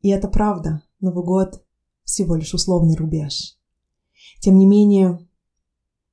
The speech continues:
кажется важным иногда остановиться и посмотреть,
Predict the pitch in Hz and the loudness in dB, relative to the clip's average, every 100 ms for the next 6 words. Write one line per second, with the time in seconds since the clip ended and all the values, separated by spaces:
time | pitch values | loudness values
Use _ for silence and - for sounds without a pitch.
0 | _ _ _ _ - 185 170 185 165 180 | _ _ _ _ -4 -4 -2 -2 0 0
1 | 185 175 180 170 165 160 _ _ _ _ | 2 2 0 2 -2 -4 _ _ _ _
2 | _ _ 190 180 160 170 - 170 165 214 | _ _ 0 0 0 -6 -4 -4 -2 -4
3 | 277 190 165 - _ _ _ _ _ _ | -8 -10 -12 -14 _ _ _ _ _ _
4 | _ _ _ _ _ _ _ 196 196 190 | _ _ _ _ _ _ _ -4 -2 -2
5 | 190 - 151 139 - | -4 -4 -8 -10 -18